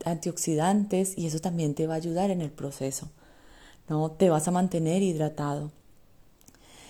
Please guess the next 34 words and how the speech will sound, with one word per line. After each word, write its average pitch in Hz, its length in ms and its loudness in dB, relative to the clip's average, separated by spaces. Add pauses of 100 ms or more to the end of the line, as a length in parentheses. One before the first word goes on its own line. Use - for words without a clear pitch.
(280)
Pero 185 600 8 (120)
analicemos 208 680 6
muy 233 160 6
bien, 214 440 6
porque 170 400 2
yo 160 120 0
hablaba 175 340 0
con 196 140 0
una, 175 500 0
con 175 140 0
una 165 100 4
médica, 180 380 4
es 170 100 0
mi 160 140 2
hermana, 165 520 2 (720)
y 190 120 2
me 190 100 4
decía, 170 280 2
"Vale, 160 400 0
ojo 202 280 2
también 180 380 2
con 214 160 -2
el 208 100 -2
consumo 151 500 -4
de 160 120 2
tés", 175 320 0
exactamente 170 580 -2
por - 160 0
eso 165 120 -2
estoy 170 180 -4
tocando 170 400 -4
este 170 180 -4
tema 165 300 -2
adicional. 156 540 -6